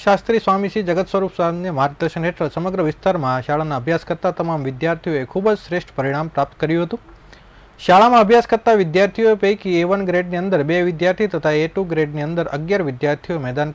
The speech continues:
માર્યું હતું. આ તમામ વિદ્યાર્થીઓ શાળામાં રહી ખૂબ જ સરસ રીતે શિક્ષકો દ્વારા અભ્યાસ કરવામાં આવતો હતો તેમજ પરીક્ષાલક્ષી સતત તેમને માર્ગદર્શન મળ-, મળતું રહેવાના કારણે વિ-, વિદ્યાર્થીઓ ખૂબ જ ઉમદા પરિણામ પ્રાપ્ત કર્યું છે.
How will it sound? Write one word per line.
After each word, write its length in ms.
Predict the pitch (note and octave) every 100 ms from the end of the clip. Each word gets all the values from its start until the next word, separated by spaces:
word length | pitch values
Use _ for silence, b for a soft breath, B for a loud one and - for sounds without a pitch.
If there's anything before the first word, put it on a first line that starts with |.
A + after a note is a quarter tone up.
| -
માર્યું 300 | C3+ C#3 E3
હતું. 180 | E3+ B3+ - B B B B
આ 80 | F3
તમામ 360 | F3+ F#3+ A3 B3+
વિદ્યાર્થીઓ 520 | A3+ E3+ G3+ G#3+ A3
શાળામાં 380 | G#3+ F3 F3 E3+
રહી 140 | F#3
ખૂબ 240 | F3 G#3+ C4
જ 60 |
સરસ 240 | - F#3 E3+ -
રીતે 280 | E3 F3+ D#3+
શિક્ષકો 360 | E3+ - E3 F3+
દ્વારા 220 | E3 D#3+
અભ્યાસ 280 | C3 E3+ -
કરવામાં 380 | D3+ D3+ D3+
આવતો 240 | C3+ C#3+ E3+
હતો 160 | F3
તેમજ 220 | G#3 D#3+ B2+
પરીક્ષાલક્ષી 640 | D#3+ E3+ - A3+ - G3
સતત 280 | - E3+ A3
તેમને 220 | - D#3+ C#3
માર્ગદર્શન 520 | C#3 C3+ D3+ - G3
મળ-, 280 | C#3+ C3+ C#3+ B B B -
મળતું 280 | C#3+ F3 F#3+
રહેવાના 280 | E3+ D#3+
કારણે 300 | D3+ F3 F#3
વિ-, 160 | D#3 D3+ - -
વિદ્યાર્થીઓ 500 | C3+ - F3 F#3+ D3+
ખૂબ 220 | C#3 F#3 G3+
જ 60 | F#3
ઉમદા 220 | D3+ E3+
પરિણામ 340 | F3 C3+ C#3+ E3
પ્રાપ્ત 320 | E3 D#3+ -
કર્યું 220 | F3 G3
છે. 140 | -